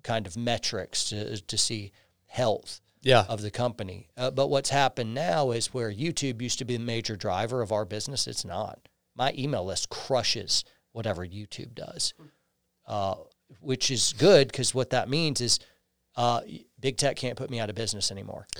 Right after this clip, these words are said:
Speaker 2: Yeah,
Speaker 1: Uh,
Speaker 2: and you
Speaker 1: or,
Speaker 2: ca-
Speaker 1: or, or we would be the last of the gun world to, to go out of, like, they, they, they're powerful enough to, to swat any of us,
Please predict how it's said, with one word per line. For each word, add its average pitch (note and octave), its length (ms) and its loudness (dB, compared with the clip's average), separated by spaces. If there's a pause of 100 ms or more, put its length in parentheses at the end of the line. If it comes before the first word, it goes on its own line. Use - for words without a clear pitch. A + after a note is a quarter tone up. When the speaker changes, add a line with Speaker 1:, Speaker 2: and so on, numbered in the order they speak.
(200)
Speaker 2:
Yeah, F3 140 12
Speaker 1:
Uh, - 120 10
Speaker 2:
and F3+ 120 12
you F3 80 12
Speaker 1:
or, E3+ 60 12
Speaker 2:
ca- F#3 60 8
Speaker 1:
or, D#3 220 10 (200)
or C3+ 160 4
we C3+ 160 2
would B2+ 140 0
be C#3 120 4
the B2 100 2
last C3+ 540 8 (400)
of - 120 -8
the C3+ 80 0
gun G#2+ 280 2
world F#2 260 -2
to, A2+ 180 -6
to - 160 -2
go G2+ 260 -4
out G2 160 0
of, F#2+ 100 -6
like, G2 180 -2
they, A#2+ 100 -2
they, B2+ 300 2 (520)
they're D3 300 8
powerful C3+ 600 6
enough G#2+ 440 0
to, G#2 340 -4 (100)
to A#2 120 -4
swat G#2 720 4
any D#3 300 6
of F#2+ 160 0
us, - 360 4